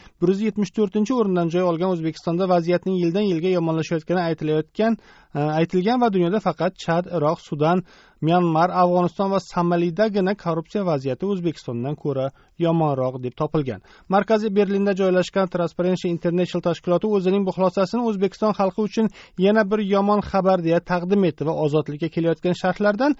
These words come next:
mushtariylarimizning ham bu xulosani aynan shunday qabul qilayotgani ko'rinadi.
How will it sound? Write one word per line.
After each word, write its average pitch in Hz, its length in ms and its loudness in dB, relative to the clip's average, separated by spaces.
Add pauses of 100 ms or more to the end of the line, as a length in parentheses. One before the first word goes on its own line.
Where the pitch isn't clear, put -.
(240)
mushtariylarimizning 147 920 0
ham 294 160 -2
bu 277 120 -4
xulosani 147 540 -2 (220)
aynan 240 380 2
shunday 208 360 -2
qabul 135 400 -4
qilayotgani 160 600 -4
ko'rinadi. 135 460 0